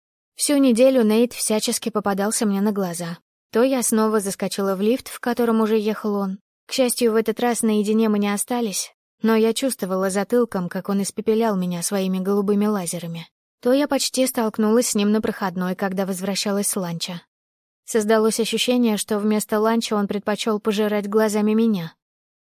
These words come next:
Несколько раз я видела его в компании важных мужчин с дипломатами,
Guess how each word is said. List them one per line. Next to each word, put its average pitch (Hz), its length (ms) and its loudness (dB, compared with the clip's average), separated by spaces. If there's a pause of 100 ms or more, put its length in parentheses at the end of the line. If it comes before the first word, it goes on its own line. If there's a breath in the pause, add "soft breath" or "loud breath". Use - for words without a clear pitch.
(300)
Несколько 254 500 0
раз 254 220 0
я 240 140 2
видела 233 260 4
его 226 240 4
в - 60 -6
компании 220 520 2
важных 214 400 0
мужчин 247 380 0
с 233 40 -2
дипломатами, 175 720 -6